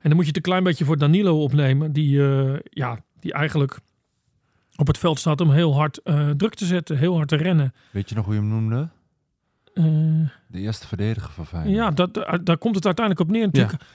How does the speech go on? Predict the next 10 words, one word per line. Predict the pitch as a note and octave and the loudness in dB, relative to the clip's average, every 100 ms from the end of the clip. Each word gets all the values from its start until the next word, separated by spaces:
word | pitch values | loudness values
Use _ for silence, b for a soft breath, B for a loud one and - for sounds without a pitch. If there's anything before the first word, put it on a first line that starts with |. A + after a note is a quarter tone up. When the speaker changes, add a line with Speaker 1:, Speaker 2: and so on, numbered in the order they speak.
| b b | b b
Speaker 1:
Ja, | F#3 | -6
hij | F#3+ | -2
doet | G#3+ - | -2 0
zoveel | C4 B3 F#3 G3+ F#3 | 0 0 4 2 2
verdedigend | D#3 F3+ G3 F3+ E3+ | 0 0 2 2 2
werk | F3 F#3+ E3+ | 2 0 0
dat | D#3+ - | -4 -4
je | - | -2
eigenlijk, | G3 F3 E3+ - | -2 -2 -8 -10
eh, | - | -4